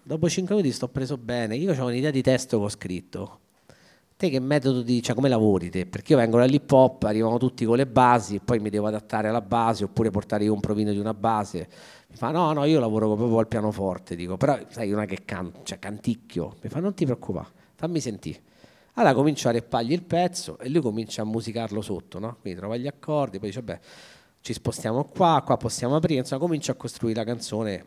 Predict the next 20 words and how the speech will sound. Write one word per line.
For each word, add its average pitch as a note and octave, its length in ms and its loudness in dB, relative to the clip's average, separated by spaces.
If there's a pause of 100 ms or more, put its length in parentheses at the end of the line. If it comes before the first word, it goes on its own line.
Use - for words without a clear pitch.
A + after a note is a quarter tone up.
e, - 180 -18
e G#2+ 180 -10
io A2 200 0
a G#2+ 40 -2
elaborare G2 400 -4
il F#2+ 140 -8
testo. F#2 400 -8
Facciamo D#3+ 320 4
il E3 80 4
provino F#3 560 4 (420)
di C#3 100 2
questa E3 280 4
canzone E3+ 400 2
che B2 80 0
si - 180 -4
chiama, A#2+ 420 2
si - 120 -8
chiamava B2 300 4
Roma C#3+ 340 8
Cruda, A2+ 520 0